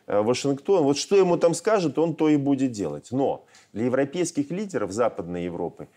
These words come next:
принципиально демонстрировать свою позицию.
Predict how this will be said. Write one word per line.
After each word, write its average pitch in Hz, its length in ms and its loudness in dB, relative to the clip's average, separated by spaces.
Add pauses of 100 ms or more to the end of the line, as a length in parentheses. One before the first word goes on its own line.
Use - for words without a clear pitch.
(160)
принципиально 147 760 0
демонстрировать 151 1040 2
свою 135 280 0
позицию. 120 680 -2